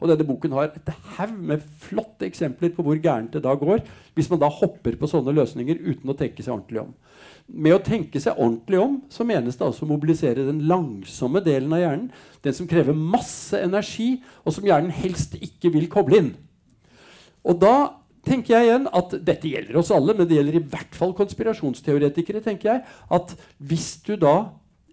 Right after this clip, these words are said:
ikke er bevisst på at du må tenke deg grundig om og, og, og liksom resonere og bruke energi på det, men bare hoppe på det du hører, det du ser, særlig hvis det er emosjonelt ladet,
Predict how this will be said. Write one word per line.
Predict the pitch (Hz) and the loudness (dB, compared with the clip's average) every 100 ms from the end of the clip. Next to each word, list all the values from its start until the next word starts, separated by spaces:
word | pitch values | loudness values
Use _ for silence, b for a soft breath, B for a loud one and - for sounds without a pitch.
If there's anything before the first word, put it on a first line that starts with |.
| - - | -20 -6
ikke | 165 143 | -2 0
er | 143 | 2
bevisst | 175 180 - - | 0 -2 -10 -4
på | 175 | 0
at | 156 | 0
du | 175 | -2
må | 147 120 123 175 | -2 2 2 0
tenke | 208 156 - 127 | -2 -4 -4 -2
deg | 170 | 0
grundig | 185 165 208 180 | -2 -2 -2 -2
om | 165 226 | -2 -6
og, | - 165 170 B B - | 0 2 2 B B 0
og, | 160 | 4
og | 165 160 165 | 4 4 2
liksom | 170 147 143 | 0 -2 -2
resonere | 143 175 147 107 113 202 | 0 0 0 0 0 0
og | 160 156 | 2 2
bruke | 160 131 127 | 2 -2 -4
energi | 131 156 139 | -2 -2 -2
på | - 180 | 0 0
det, | 254 B - | -2 B -4
men | 170 | 0
bare | 147 160 - | 2 0 0
hoppe | - - 170 | -2 0 0
på | 156 214 226 B B - | 2 0 0 B B 0
det | 143 143 | 2 6
du | 165 | 6
hører, | 151 180 185 | 4 0 -2
det | 143 | 0
du | 160 | 0
ser, | 165 170 202 | 0 -2 -4
særlig | - 151 104 185 | -4 -4 -2 -4
hvis | - | -4
det | 208 | -6
er | |
emosjonelt | 143 143 160 139 135 160 | -4 -4 -4 -4 -2 0
ladet, | 135 233 | 0 -2